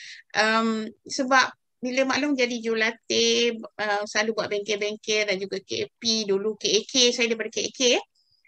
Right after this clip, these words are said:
banyak sangat, uh, saya cakap, ya, orang komplain, pengasuh tak reti buat R P A.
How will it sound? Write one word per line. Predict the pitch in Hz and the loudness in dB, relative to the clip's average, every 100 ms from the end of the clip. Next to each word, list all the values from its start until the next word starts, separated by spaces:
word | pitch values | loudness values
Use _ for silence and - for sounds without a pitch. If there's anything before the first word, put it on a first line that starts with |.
| _ - | _ 0
banyak | 311 359 320 | 4 6 6
sangat, | 381 415 349 - _ - | 2 2 2 0 _ -4
uh, | 220 220 226 | -4 -2 -4
saya | 240 247 | -4 -4
cakap, | 240 214 | 0 0
ya, | 294 302 - _ 220 | 2 -2 -6 _ -6
orang | 214 226 233 233 233 226 - _ _ | -4 -2 -2 -2 -2 -4 -8 _ _
komplain, | 269 339 294 196 180 180 _ _ _ - - | -2 0 2 2 2 -4 _ _ _ -20 -8
pengasuh | 233 240 240 349 302 | -4 -2 0 -2 0
tak | - 208 | 0 -2
reti | 226 220 | -2 -6
buat | 175 185 | -4 -4
R | |
P | 180 | -4
A. | 131 | -8